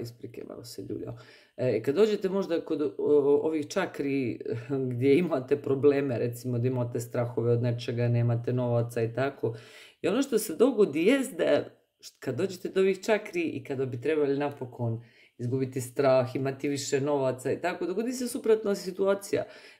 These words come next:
Vi se sve više i više bojite, mislim, imate sve manje i manje novaca i onda opet dođete do učitelja i kažete mu,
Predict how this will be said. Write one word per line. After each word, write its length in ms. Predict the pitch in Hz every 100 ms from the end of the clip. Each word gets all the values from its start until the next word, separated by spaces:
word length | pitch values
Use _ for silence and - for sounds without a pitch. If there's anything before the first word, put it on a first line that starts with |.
| -
Vi 80 |
se 140 | 123 123
sve 140 | 123
više 300 | 127 123 127
i 80 | 147
više 300 | 208 - 160
bojite, 500 | 139 147 139 127 131
mislim, 260 | 139 120 127
imate 260 | 131 131
sve 200 | 117 -
manje 260 | 117 120 127
i 40 |
manje 280 | 165 180 185
novaca 380 | 170 160 151 151
i 20 |
onda 140 | 185
opet 460 | 294 - 269 - - -
dođete 340 | 240 233 175 151
do 360 | 147 135 120 -
učitelja 560 | 156 - 123 131 135
i 100 | 143
kažete 460 | 135 127 123 123 120
mu, 120 | 117